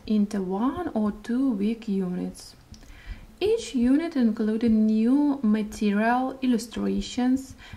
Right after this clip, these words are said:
exercises, and tests can be sent to pupils anytime.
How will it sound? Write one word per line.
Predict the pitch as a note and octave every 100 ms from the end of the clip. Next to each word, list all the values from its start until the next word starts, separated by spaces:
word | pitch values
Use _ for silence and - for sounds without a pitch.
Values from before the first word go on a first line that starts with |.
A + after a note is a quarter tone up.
| -
exercises, | G#4+ - G#3+ G3+ - - - G3 A#3+ D4+ - -
and | G#3+ G3 G3 -
tests | G#3+ C4 E4 - - - -
can | A#3+ C#4 D#4
be | A#3 A3+
sent | - G#3+ A#3 B3+ - - - - -
to | A3 F#3+ - -
pupils | G3 G3 C#4 - G4 F#4+ -
anytime. | G3+ G3+ G#3 - - - -